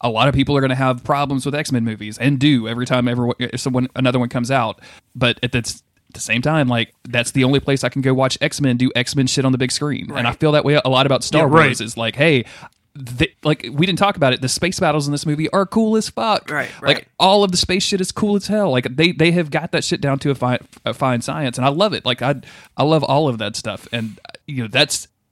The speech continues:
Speaker 1: keeping that in mind while I'm watching this stuff and trying to turn off the dude that sits in my head that wants to talk about, talk shit about it or,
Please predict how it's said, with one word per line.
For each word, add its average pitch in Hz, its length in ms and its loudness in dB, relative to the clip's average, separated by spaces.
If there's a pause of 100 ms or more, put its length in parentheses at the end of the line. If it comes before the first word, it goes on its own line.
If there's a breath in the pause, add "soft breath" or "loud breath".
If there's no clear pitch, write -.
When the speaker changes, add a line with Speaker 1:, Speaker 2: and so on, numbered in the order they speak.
Speaker 1:
keeping 190 320 2
that 151 220 4
in 156 100 2
mind 135 240 4
while 123 240 0
I'm 117 160 -4
watching 120 300 -2
this 113 120 -6
stuff 110 240 -8
and 107 120 -8
trying 113 300 -4
to 110 380 -8 (640 loud breath)
turn 147 220 4
off 135 220 4
the 131 100 4
dude 120 320 2
that - 100 -4
sits - 180 -6
in 120 60 -2
my 110 140 -2
head 107 180 -4
that - 140 -8
wants 113 180 -6
to 110 80 -8
talk 107 240 -4
about, 104 260 -8
talk - 200 2
shit 147 180 0
about 113 220 -2
it - 100 -8
or, 104 160 -8